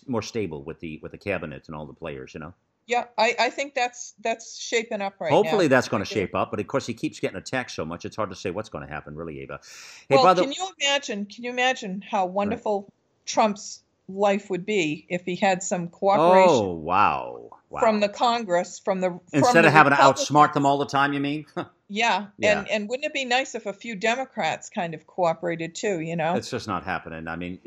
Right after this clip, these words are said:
Speaker 1: Chuck Schumer, is he not the biggest bozo you ever seen in your life?
Speaker 2: A complete dickhead.
Speaker 1: I mean, yeah.
Speaker 2: I'm sorry, but he is. I, I just, I can't stand him, and it's,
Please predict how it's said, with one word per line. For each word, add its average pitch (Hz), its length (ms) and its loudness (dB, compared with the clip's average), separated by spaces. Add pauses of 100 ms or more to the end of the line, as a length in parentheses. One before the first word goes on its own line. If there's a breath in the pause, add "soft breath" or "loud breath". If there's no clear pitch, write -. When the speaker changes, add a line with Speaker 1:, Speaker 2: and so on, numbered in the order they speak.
(120)
Speaker 1:
Chuck - 240 -4
Schumer, 85 500 -8 (440 soft breath)
is 147 220 -2
he 240 120 -4
not 156 300 -2
the 107 60 -6
biggest 104 420 -6
bozo 92 420 -4
you 85 160 -6
ever 82 140 -6
seen 85 260 -10
in 78 140 -12
your 73 100 -10
life? 67 440 -16 (440)
Speaker 2:
A 214 60 -14
complete 233 560 -2
dickhead. 208 540 -4 (220)
Speaker 1:
I 78 100 -18
mean, 76 200 -18 (160)
yeah. 90 160 -8
Speaker 2:
I'm 202 60 -4
sorry, 196 480 -2
but 180 120 -4
he 185 140 -2
is. 151 300 -4
I, 180 180 0
I 185 120 0
just, 214 360 -6
I 196 80 4
can't 220 380 -4
stand 208 480 -6
him, 151 320 -6
and 170 340 -4
it's, - 320 -10